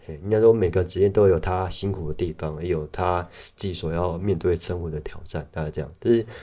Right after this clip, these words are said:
刚好过年前去参-，应该说，呃，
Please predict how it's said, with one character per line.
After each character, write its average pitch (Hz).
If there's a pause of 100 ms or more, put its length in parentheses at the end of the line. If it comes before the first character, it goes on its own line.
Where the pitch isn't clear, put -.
(160)
刚 113
好 104
过 104
年 82 (360)
前 82 (220)
去 90 (220)
参-， 101
应 95 (520)
该 104
说， 98 (800)
呃， 80